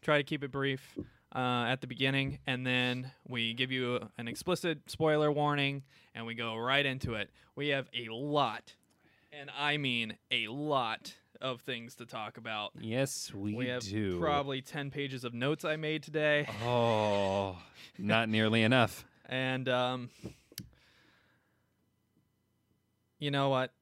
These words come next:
Speaker 1: You really gotta stick around. If you're a Star Wars fan,
Speaker 2: <sighs>
Speaker 1: I
Speaker 2: Yeah. If you're a Star Wars
Speaker 1: The
Speaker 2: fan,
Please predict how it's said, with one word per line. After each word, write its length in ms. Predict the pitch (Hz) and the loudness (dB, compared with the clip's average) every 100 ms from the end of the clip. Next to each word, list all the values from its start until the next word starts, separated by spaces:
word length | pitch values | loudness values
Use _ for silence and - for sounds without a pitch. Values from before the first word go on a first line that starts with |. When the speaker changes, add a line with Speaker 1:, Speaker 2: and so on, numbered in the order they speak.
| 90 67 _ _ - | -20 -20 _ _ -6
Speaker 1:
You 240 | 147 147 | 0 2
really 240 | 147 143 | 4 2
gotta 220 | 135 127 120 | 4 2 0
stick 240 | - 120 | -4 -2
around. 260 | 120 120 123 | 0 0 -2
If 120 | 127 | -2
you're 140 | 165 | -2
a 40 | 147 | -2
Star 240 | 143 135 | 0 0
Wars 180 | 131 127 | 2 -2
fan, 400 | - 131 127 127 123 - - _ _ | -2 -2 -2 -4 -10 -20 -20 _ _
Speaker 2:
<sighs> 440 | - - - - - | -20 -20 -18 -18 -4
Speaker 1:
I 220 | 147 139 - 107 - - - _ | -2 -2 -6 -20 -20 -20 -20 _
Speaker 2:
Yeah. 460 | - 123 110 98 92 - _ _ _ - _ _ - - | -4 0 2 0 -2 -6 _ _ _ -20 _ _ -18 -16
If 160 | - - | -14 -4
you're 140 | 139 | 0
a 20 | 160 | 0
Star 300 | - 170 156 | 4 4 6
Wars 220 | 135 123 | 6 4
Speaker 1:
The 60 | 135 | 4
Speaker 2:
fan, 440 | 135 113 104 101 | 2 4 4 0